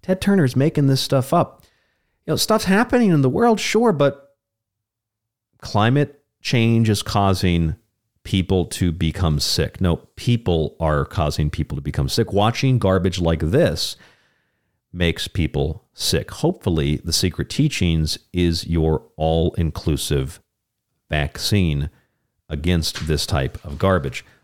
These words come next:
By the way, I also have to mention, I'd, I'd be, uh, move my papers here.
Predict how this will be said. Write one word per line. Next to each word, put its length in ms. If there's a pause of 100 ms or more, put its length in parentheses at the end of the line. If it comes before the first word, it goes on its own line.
(120)
By 140
the 80
way, 140
I 80
also 260
have 200
to 60
mention, 360
I'd, 140 (1000)
I'd 180
be, 280
uh, 200 (1600)
move 320
my 200 (240)
papers 440
here. 200